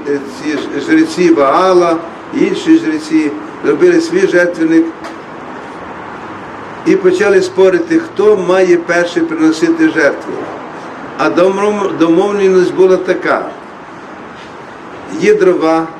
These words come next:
є жертви, тобто та тварина, яку приносить жертву, є, е, все крім вогню. Вогню немає. І кожен із, е,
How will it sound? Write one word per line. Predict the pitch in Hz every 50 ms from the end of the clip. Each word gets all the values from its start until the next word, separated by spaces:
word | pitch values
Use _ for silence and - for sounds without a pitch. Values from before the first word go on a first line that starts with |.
| - - - - - - - - - 117 135
є | 170 202 202 202 202 202 - - 127
жертви, | 127 - 170 180 180 175 160 - - 160 160 160 151 - - - - - - - - - - - -
тобто | 165 165 165 - 151 147 143
та | 131 - 156 156 151
тварина, | 139 139 - - 165 160 151 160 175 175 165 165 165
яку | 156 151 147 165 160
приносить | - 147 151 160 160 156 156 156 143
жертву, | 127 143 151 143 143 143 - 139 131 131 135 - - - - - - - - - - - - - - - - - - - - - - -
є, | 180 196 196 196 - - - - - - - - - - - - - - - - - 127
е, | 135 123 110 - - - - - - - - -
все | - - 190 202
крім | - - 175 214 214 - - - 127
вогню. | 160 185 175 165 165 170 156 127 - - - - - - - - - - - - - - - - -
Вогню | 143 147 170 190 208 202
немає. | 196 190 185 175 160 147 131 - - - - - - - - - - - - - - - - - - - - - - - - - - - - - -
І | 143
кожен | 156 - 180 202 214 208 180 190 196 196 - -
із, | - 170 160 - - - - - 143 139 139 -
е, | 160 160